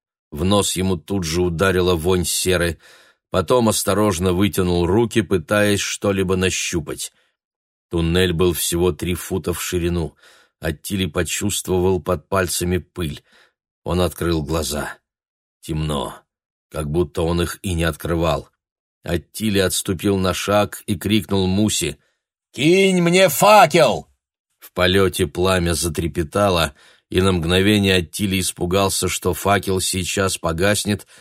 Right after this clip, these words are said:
но когда инженер подобрал его, тот вспыхнул снова, осветив стены.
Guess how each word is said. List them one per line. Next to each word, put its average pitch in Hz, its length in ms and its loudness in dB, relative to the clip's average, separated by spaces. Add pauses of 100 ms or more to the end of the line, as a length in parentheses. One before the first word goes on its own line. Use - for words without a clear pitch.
(360)
но 110 160 0
когда 90 400 2
инженер 82 440 0
подобрал 82 500 0
его, 92 380 0 (280)
тот 98 200 0
вспыхнул - 580 -4
снова, 95 560 2
осветив 85 640 -4
стены. 76 500 -4